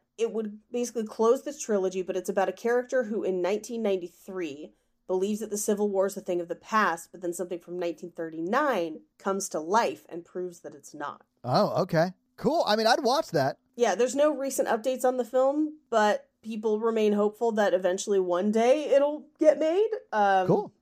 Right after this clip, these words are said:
Speaker 1: but allegedly, yeah.
Speaker 2: I mean, after watching this movie, I'd watch anything this guy does. Like, I, he's very
Speaker 1: Oh, yeah.
Speaker 2: good. He's a great filmmaker. I wish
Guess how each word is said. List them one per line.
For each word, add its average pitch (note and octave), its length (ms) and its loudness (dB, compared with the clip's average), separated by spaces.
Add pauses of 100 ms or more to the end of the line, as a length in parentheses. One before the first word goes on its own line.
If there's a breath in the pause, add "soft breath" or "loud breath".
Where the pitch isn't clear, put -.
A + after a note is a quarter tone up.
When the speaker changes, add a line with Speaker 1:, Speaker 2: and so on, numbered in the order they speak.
Speaker 1:
but G#3 120 2
allegedly, G#3 680 -2
yeah. D4+ 100 -10 (380)
Speaker 2:
I G#3+ 100 2
mean, B3+ 100 0
after E4 260 0
watching D#4 280 2
this A#3 120 -2
movie, A3 240 2
I'd G3 120 2
watch A3 280 0
anything D#3 460 2
this B2 160 -2
guy A#2+ 180 2
does. G#2+ 280 -8 (320)
Like, D3+ 140 0
I, F#3 140 4 (140)
he's E3+ 260 -2
very B3+ 380 6
Speaker 1:
Oh, - 20 4
yeah. - 80 4
Speaker 2:
good. D#4 80 2
He's F3+ 100 2
a G#3 60 0
great G3 280 0
filmmaker. F#3 440 2
I F#3 40 6
wish A#3 240 2